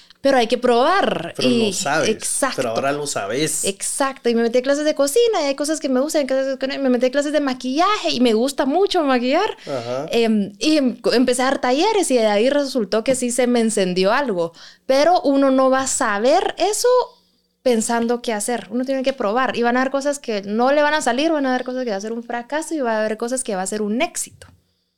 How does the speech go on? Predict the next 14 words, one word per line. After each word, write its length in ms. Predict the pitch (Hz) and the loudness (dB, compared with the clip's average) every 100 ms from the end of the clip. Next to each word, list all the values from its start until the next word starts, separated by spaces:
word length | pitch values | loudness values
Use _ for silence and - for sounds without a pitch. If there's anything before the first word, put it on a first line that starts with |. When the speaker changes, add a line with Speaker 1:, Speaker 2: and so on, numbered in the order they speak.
| _ _ - _ _ _ _ _ _ _ | _ _ -20 _ _ _ _ _ _ _
Speaker 2:
Isa, 480 | - 160 190 170 - _ - | -10 -4 -2 -2 -6 _ -18
comunicar. 640 | - 123 123 113 - 110 - - - - - | -12 -10 -10 -12 -10 -12 -12 -20 -20 -20 -20
O 60 | 110 | -20
sea, 300 | - 117 113 | -10 -6 -6
es, 540 | 113 - - - - - | -8 -10 -10 -12 -16 -16
es 220 | 123 117 | -14 -12
su-, 340 | - - 135 117 _ _ _ _ _ - | -12 -10 -10 -14 _ _ _ _ _ -16
es 180 | 120 - | -16 -8
totalmente 540 | 127 127 127 131 131 | -6 -4 -4 -4 -6
importante. 680 | 123 117 - 131 147 165 143 | -10 -12 -4 -4 -2 -2 -2
Yo 340 | 123 123 127 127 | 0 0 0 -2
lo 240 | 123 117 | -2 -2
veo 240 | 120 127 | 0 -2
como, 380 | 127 113 98 90 | -2 -6 -6 -10